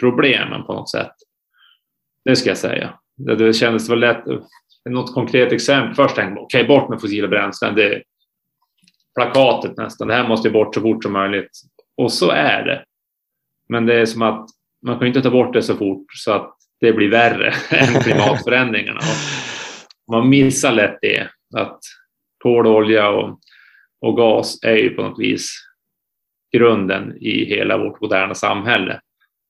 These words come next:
Och det kommer väl inte riktigt fram sådär. Jag tycker ett bra sätt att se på det är att ett, ett ex-, konkret exempel är ju att artonhundratjugo, det är bara tvåhundra år sedan, så levde liksom sjuttiofem procent av jordens befolkning i extrem fattigdom.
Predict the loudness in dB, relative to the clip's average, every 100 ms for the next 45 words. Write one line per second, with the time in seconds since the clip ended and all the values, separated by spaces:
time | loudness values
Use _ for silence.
0 | _ _ _ -12 -8 -2 0 0 0 0
1 | 0 0 -4 -2 0 0 -2 -6 -4 -4
2 | -6 -12 _ _ _ _ _ -20 -20 _
3 | _ -6 0 2 2 2 2 2 0 -2
4 | 0 2 2 0 -2 0 -2 -6 -14 _
5 | _ _ _ _ _ _ _ _ _ _
6 | _ _ _ _ -2 -2 2 0 2 -2
7 | -2 -4 0 2 2 0 0 -2 -4 -4
8 | 0 0 0 -2 -10 _ -4 -4 -4 -2
9 | -2 0 2 2 -2 -2 -2 -4 -4 -2
10 | 0 -2 -4 -4 -4 -6 -8 -10 -4 0
11 | 2 2 -2 -6 -6 -4 -2 -2 -2 -2
12 | -2 -2 -2 -4 -4 -8 -8 -2 0 -2
13 | -8 -6 -6 -6 -6 -6 -4 -6 -6 -4
14 | -2 -4